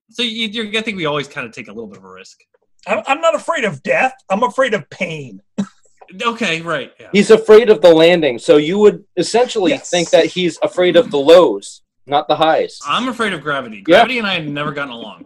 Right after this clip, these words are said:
Speaker 1: We're not
Speaker 2: <laughs>
Speaker 1: fans.
Speaker 2: Talking about gravity, nine point eight meters per second. Let's put some numbers to our feelings about this song. What are we, I'm gonna hand it over to you, Jeff. What are we ranking?
Speaker 1: All right, I think this is gonna be a ranking of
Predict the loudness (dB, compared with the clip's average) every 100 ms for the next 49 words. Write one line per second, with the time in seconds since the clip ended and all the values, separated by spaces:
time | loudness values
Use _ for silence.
0 | _ -2 0 0 -4 -6 -12 -16 _ _
1 | _ -6 -6 -4 -4 -4 -4 -6 -4 -2
2 | -2 -4 -10 -10 -6 -4 -4 -6 -8 -8
3 | -8 -10 -8 -8 -8 -8 -6 -6 -6 -8
4 | -4 -6 -6 _ _ -4 -2 -2 -4 -4
5 | -6 -4 -6 -6 -8 -4 -2 0 0 -4
6 | -2 -2 -2 -6 -4 -4 -6 -8 -8 -4
7 | -2 -2 -2 -4 _ _ _ _ _ _
8 | -2 0 0 -4 -4 0 0 0 -2 -2
9 | -2 -4 -6 -6 -2 -2 -4 -6 -6 -4
10 | -4 -6 -4 -6 -4 -8 -8 _ _ _
11 | -6 -4 -4 -6 -6 -6 -8 -8 -6 -4
12 | -4 -4 -4 -4 -6 -8 -8 -10 -8 -4
13 | -4